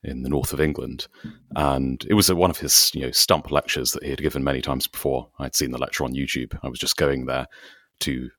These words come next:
shake his hand and get a signed copy of Manufacturing Consent. And I have to say that, um, yeah,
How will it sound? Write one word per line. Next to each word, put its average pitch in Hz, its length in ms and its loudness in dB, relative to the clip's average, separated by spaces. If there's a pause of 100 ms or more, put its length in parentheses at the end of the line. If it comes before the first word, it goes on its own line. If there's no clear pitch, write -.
(320)
shake - 260 2
his - 140 -2
hand 67 360 -2
and 64 180 -8
get - 140 -6
a 67 60 -4
signed 78 280 2
copy 67 280 -2
of 64 140 -4
Manufacturing 67 580 -4
Consent. - 480 -4 (420)
And 78 220 2
I - 40 -2
have 101 220 0
to - 60 -10
say 65 340 0 (380)
that, 73 160 -2
um, 65 400 -8 (180)
yeah, 71 160 -6